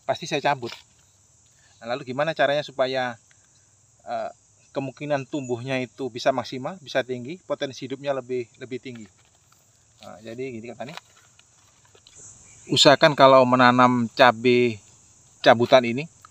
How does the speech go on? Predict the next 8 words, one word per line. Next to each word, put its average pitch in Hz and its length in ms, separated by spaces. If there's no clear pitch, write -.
usia 135 240
semai 131 400
ini 151 400
minimal 135 480
sudah 123 240
lewat 123 320
satu 117 160
bulan. 110 320